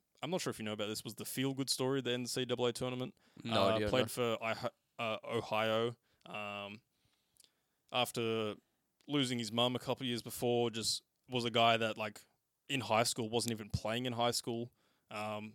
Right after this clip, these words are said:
Speaker 1: went to a prep school literally just to study and ended up making the team, and from there got a scholarship and stuff like that. So
Speaker 2: Okay, right.
Speaker 1: a great story, um, and now drafted thirty-third overall. Um, just a, a crafty point guard sort of thing, like, a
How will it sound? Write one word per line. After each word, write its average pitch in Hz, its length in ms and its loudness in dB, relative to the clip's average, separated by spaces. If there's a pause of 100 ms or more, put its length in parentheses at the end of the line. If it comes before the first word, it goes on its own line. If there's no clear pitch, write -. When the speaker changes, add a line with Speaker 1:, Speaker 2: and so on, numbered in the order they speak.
Speaker 1:
went 123 220 2
to 113 200 -2
a 107 60 -6
prep 120 280 -4
school 117 300 -2
literally 117 240 -2
just 117 240 0
to 110 60 -4
study 123 520 -2
and 117 120 -6
ended 113 160 -2
up 110 120 0
making 113 260 -6
the 113 60 -4
team, 113 320 -2
and 107 140 -6
from 110 160 -6
there 107 160 -2
got 110 120 -4
a 104 40 -6
scholarship 110 560 -2
and 107 100 -6
stuff - 220 -4
like 107 140 -4
that. 110 240 -4
So 156 140 4
Speaker 2:
Okay, 127 260 2
right. 101 200 2
Speaker 1:
a - 40 -2
great 135 320 0
story, 113 440 -4 (340)
um, 104 500 -6
and 113 80 -10
now 110 180 -4
drafted 107 360 -10
thirty-third 107 420 -8
overall. 104 460 -10 (440)
Um, 107 400 -14 (2000)
just 139 200 -6
a, 117 260 2 (720)
a 131 60 -6
crafty 135 440 2
point 120 300 -4
guard 117 300 2
sort 123 200 -4
of 117 80 -6
thing, 117 220 -6
like, 107 140 -8
a 110 80 -8